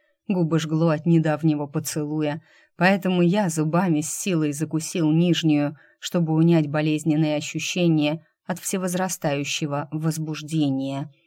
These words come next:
Отвернувшись от нее, сделал шаг к стене и прислонился к ней раскрытой ладонью, которую медленно,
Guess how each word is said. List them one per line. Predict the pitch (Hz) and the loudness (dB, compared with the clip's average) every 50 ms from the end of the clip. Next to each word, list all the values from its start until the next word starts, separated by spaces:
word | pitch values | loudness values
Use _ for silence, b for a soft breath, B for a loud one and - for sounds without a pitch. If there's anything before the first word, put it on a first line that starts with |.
| b b b b _ _ _ _ _ - | b b b b _ _ _ _ _ -2
Отвернувшись | 165 160 160 160 160 156 160 175 180 180 170 - - 147 - - | -2 -2 0 2 2 2 4 2 2 0 -2 -4 -6 -4 -4 -4
от | 143 120 | -2 0
нее, | 143 143 139 139 143 160 156 143 143 143 - - | 2 2 2 2 2 2 0 0 -2 -6 -8 -4
сделал | 175 175 175 175 220 214 156 139 127 | -2 0 0 0 0 0 -2 -2 -4
шаг | 123 - - 185 160 160 - - | -6 -6 -2 -2 -2 -4 -4 -8
к | - | -10
стене | - - - 139 139 135 143 151 147 131 135 b b b b b b b b b | -10 -8 -4 -2 0 2 4 2 2 0 -2 b b b b b b b b b
и | 202 175 | -4 -2
прислонился | 202 220 226 - - 233 233 233 240 254 220 175 - - 175 165 | 0 -2 -2 -2 -2 -2 0 0 0 0 0 -2 -2 -2 -4 -2
к | - | -2
ней | 185 185 180 175 160 | 0 2 4 4 4
раскрытой | 156 151 147 - - 175 175 165 160 170 156 | 4 2 0 -2 -2 0 0 0 2 0 0
ладонью, | 151 147 147 147 151 156 160 156 151 151 147 143 139 135 139 143 - _ - | 0 0 -2 -2 0 2 4 4 4 4 2 0 -2 -4 -6 -10 -12 _ -2
которую | 170 160 160 175 160 156 156 151 147 147 | 0 0 2 2 2 2 2 0 0 0
медленно, | 147 151 156 160 160 151 156 147 147 147 143 151 165 160 | 2 4 4 4 4 4 2 0 0 0 -2 -2 -6 -8